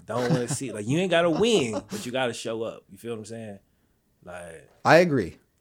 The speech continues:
Speaker 2: I agree. And obviously we're saying that now, and then if it's close and the Browns lose it, I'm gonna be
Speaker 1: Oh, yeah.
Speaker 2: devastated. But I'd rather be, I'd rather have that happen than them getting down early and it just being, like, a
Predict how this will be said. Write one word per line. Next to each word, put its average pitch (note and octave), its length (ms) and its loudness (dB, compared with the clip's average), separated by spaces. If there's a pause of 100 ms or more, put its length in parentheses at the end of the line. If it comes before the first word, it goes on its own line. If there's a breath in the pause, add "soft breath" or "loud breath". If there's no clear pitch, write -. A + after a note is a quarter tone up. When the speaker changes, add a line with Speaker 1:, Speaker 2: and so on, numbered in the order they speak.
(140)
Speaker 2:
I B2+ 120 6
agree. A2+ 360 2
And A#2+ 320 -6
obviously B2+ 480 4
we're A2 140 0
saying A2+ 300 0
that G2+ 120 -2
now, G#2 280 0
and G2+ 100 -4
then G2+ 120 -4
if G2 120 6
it's - 120 -2
close G2 440 -2
and A2+ 120 -2
the G2+ 40 -2
Browns G#2+ 320 -2
lose A2+ 140 -2
it, F#2 80 -6
I'm F#2+ 80 -8
gonna G#2 100 -4
be G2 120 -8 (100)
Speaker 1:
Oh, G#2 120 -2
yeah. - 160 2
Speaker 2:
devastated. F2+ 320 -6 (520 soft breath)
But C3+ 420 6
I'd B2 180 4
rather C#3+ 360 10
be, G#2 640 -2
I'd C3+ 100 4
rather F3 220 8
have B2+ 140 2
that A2 200 0
happen C3+ 460 0 (340 loud breath)
than G#2 540 2 (120)
them A2+ 320 0
getting G#2+ 320 0
down G#2 300 0
early G2+ 340 0
and F#2+ 140 -6
it F2+ 120 -8
just G2+ 200 -10
being, F#2+ 220 -6
like, F2 220 -10
a E2+ 260 -10